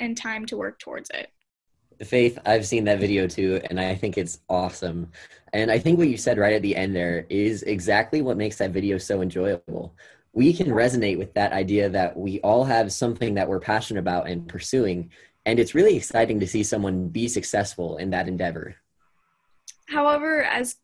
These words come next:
Speaker 1: college students, we are certainly not disillusioned to the fact that not every person has an equal opportunity to pursue their passion. And as individuals, we are motivated to change that.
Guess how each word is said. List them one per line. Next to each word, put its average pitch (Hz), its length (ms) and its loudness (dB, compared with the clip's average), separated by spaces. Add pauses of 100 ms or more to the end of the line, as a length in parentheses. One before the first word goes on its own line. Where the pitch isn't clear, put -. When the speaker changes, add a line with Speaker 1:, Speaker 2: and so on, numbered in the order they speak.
(120)
Speaker 1:
college 320 520 0
students, 220 580 -6
we 254 100 -4
are 254 100 0
certainly 277 480 -4
not 254 300 -2
disillusioned 233 680 -4
to 220 100 -8
the 214 180 -6
fact 214 320 -4
that 208 260 -2
not 247 260 0
every 247 240 -2
person 233 400 -6
has 226 200 -6
an - 140 -12
equal 247 240 -4
opportunity 240 760 -6
to 254 140 -10
pursue 233 340 -8
their 220 120 -6
passion. - 520 -10 (520)
And 277 360 2
as 247 140 -4
individuals, 269 840 2
we 247 140 -2
are 226 80 -2
motivated 269 640 -2
to 294 80 -2
change - 340 -6
that. - 280 -6